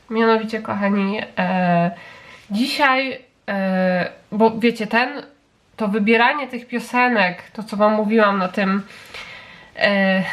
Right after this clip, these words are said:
wewnętrznym wybieraniu wśród fanów, to jakby trwa, nie?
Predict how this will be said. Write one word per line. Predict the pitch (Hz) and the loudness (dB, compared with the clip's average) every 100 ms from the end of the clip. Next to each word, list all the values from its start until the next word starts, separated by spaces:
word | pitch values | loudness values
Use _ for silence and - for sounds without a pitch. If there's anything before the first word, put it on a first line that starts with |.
| - - | -4 0
wewnętrznym | 214 226 269 277 - 247 233 214 - - - _ | 2 4 2 0 -2 0 0 -2 -8 -18 -20 _
wybieraniu | 214 208 233 226 240 247 214 202 - - - | -2 2 4 4 2 0 -4 -6 -10 -16 -8
wśród | - 233 | -4 -4
fanów, | - 214 185 185 233 - - - - - - - | 0 0 0 -2 -6 -10 -20 -20 -20 -20 -20 -2
to | 214 | 2
jakby | 233 233 247 | 2 0 -10
trwa, | - 226 160 | -4 -2 0
nie? | 170 185 233 | -2 0 0